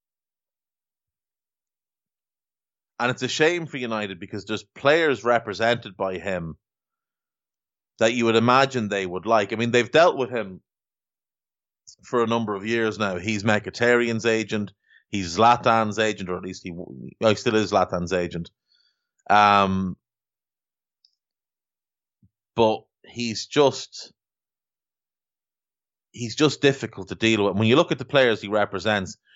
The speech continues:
Erling Haaland, I think United might like him. Matthias de Ligt, again, you, you'd very much like to have him. Marco Verratti, Gianluigi Donnarumma, Marcus Thuram,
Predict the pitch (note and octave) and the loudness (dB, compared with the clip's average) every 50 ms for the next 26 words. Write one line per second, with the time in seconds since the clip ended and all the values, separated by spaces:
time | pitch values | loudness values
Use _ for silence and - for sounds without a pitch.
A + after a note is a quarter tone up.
0 | _ _ _ _ _ - - D3 D3+ D3+ C#3+ C3+ B2+ A2+ C#3 C#3+ C#3 C3 A2+ G2 | _ _ _ _ _ 2 4 6 6 6 6 2 0 -2 -4 -2 -2 -2 -4 -6
1 | E2+ E2 - A2+ G#2+ E3 E3 - D#3+ D#3 D3 C#3+ D3 C3+ B2+ B2 C3+ C3+ C3+ A#2 | -8 -8 -10 -8 -6 -6 -6 -4 -6 -4 -4 -4 -4 -6 -6 -8 -6 -6 -4 -2
2 | B2+ C3 C3+ C3 - - G#2+ E2+ D2+ D2+ _ _ _ _ _ _ _ _ _ _ | 0 -2 -2 -2 -4 -8 -10 -10 -10 -14 _ _ _ _ _ _ _ _ _ _
3 | _ _ _ _ _ _ _ _ - A#2+ A#2+ A#2 - C3+ C#3 C3+ B2 - - - | _ _ _ _ _ _ _ _ -6 -6 -6 -2 2 4 4 4 4 0 -2 -4
4 | B2 B2+ C#3 B2+ A2 - _ - - - _ _ - - - - - E3 D3+ F3+ | 0 2 2 2 0 -2 _ -20 -20 -20 _ _ -18 -16 -10 -2 0 0 0 0
5 | A#2+ F#2 E2+ E2+ - F#2+ F#2+ - _ A2 A2 - - _ _ _ - - C#3 C#3+ | -2 -8 -10 -12 -14 -16 -18 -16 _ -10 -12 -12 -12 _ _ _ -4 -2 0 0
6 | C3 B2+ C3 B2 - - B2+ A#2+ B2 B2 - - A#2 A#2 B2+ B2+ A2+ G2+ G#2+ F#2+ | 0 -2 -4 -6 -4 -2 0 0 0 0 -2 -4 -2 0 0 0 0 0 -6 -6
7 | F2 E2 _ _ _ _ _ _ - G#2+ A2 A2 A2 - - A#2+ A2+ A2+ A#2+ A#2+ | -6 -8 _ _ _ _ _ _ -4 0 0 0 0 0 0 -2 0 2 2 2
8 | C3+ C#3 C3+ C3 C3 G#2 F2 D2+ D2+ _ _ _ _ _ _ _ _ _ _ _ | 4 4 2 2 -2 -6 -10 -12 -16 _ _ _ _ _ _ _ _ _ _ _
9 | _ _ - G2+ G#2 A#2 A#2 A#2 A2+ A2+ A2 A2+ A2 G#2+ G#2 A2 G#2 A2+ A2 G#2+ | _ _ -10 -4 -2 0 0 0 0 -2 -2 -2 -2 -4 -6 -6 -2 -2 -2 -2
10 | A2 A#2 A#2 A#2+ C3 C3 C3 A2+ G2 E2 D2+ - _ _ _ _ _ _ _ _ | -2 -2 -2 0 0 0 -2 -2 -4 -6 -8 -12 _ _ _ _ _ _ _ _
11 | - - G#2 G#2+ A2 A2 G#2+ - A#2 G#2+ - - - E3 F3 F3 D#3 B2+ G2+ F2+ | -8 -2 0 2 0 0 -2 -6 -14 -14 -12 -4 -2 0 2 2 2 2 2 0
12 | E2+ D#2+ D2+ B2 | 0 -4 -10 -18